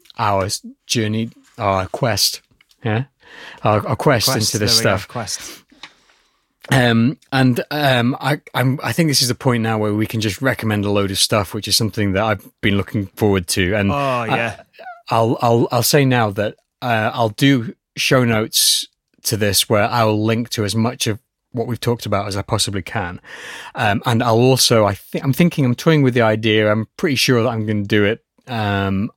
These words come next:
Speaker 1: I'm gonna do a series of blog posts where I'll go deeper into some of these ideas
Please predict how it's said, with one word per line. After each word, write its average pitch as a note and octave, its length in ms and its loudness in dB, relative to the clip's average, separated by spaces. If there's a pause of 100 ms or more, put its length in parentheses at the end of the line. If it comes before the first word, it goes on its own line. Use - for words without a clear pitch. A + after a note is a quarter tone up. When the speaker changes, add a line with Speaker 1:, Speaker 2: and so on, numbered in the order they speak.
(120)
Speaker 1:
I'm A#2+ 140 -2
gonna A2 140 0
do G#2 160 0
a F#2+ 60 0
series G#2+ 280 0
of G2 120 -8
blog G2+ 260 0
posts F#2+ 400 -2
where G#2 220 0 (240)
I'll A#2 140 2
go G#2+ 320 2 (280)
deeper A2+ 380 0
into G#2+ 220 -2
some G#2+ 180 -2
of G2 60 -2
these G2 180 0
ideas G2 500 0